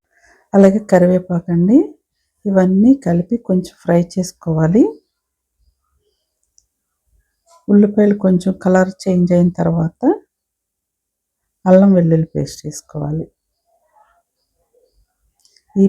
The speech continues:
పెసరపప్పుతో చేసిన ఈ రైస్ చాలా టేస్టీగా ఉంటుందండి. నేను అల్లం వెల్లుల్లి పేస్ట్ ఒక స్పూన్ వరకు వేసాను ఫుల్గా. ఈ అల్లం వెల్లుల్లి పేస్ట్ వేసి, ఇది కూడా కొంచెం కలిపి పెట్టి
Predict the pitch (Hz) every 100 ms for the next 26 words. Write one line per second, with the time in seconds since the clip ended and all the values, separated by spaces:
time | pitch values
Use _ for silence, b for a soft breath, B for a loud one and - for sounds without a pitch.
0 | 202 196 202 220 226 262 - 233 233 -
1 | 202 202 185 185 180 180 190 - - 170
2 | 180 190 175 180 - 185 180 170 165 165
3 | 170 185 302 - b b b 202 202 190
4 | 185 226 262 202 202 202 202 180 185 -
5 | 381 508 - _ - - 196 - - 190
6 | 175 175 - 180 170 165 165 - 165 165
7 | 175 311 - _ _ _ _ _ _ _
8 | _ _ _ _ 202 190 196 214 202 202
9 | 196 196 180 180 - 175 185 - 302 320
10 | - _ _ _ _ _ _ _ - 185
11 | 196 196 202 185 185 180 - 170 175 185
12 | 175 175 269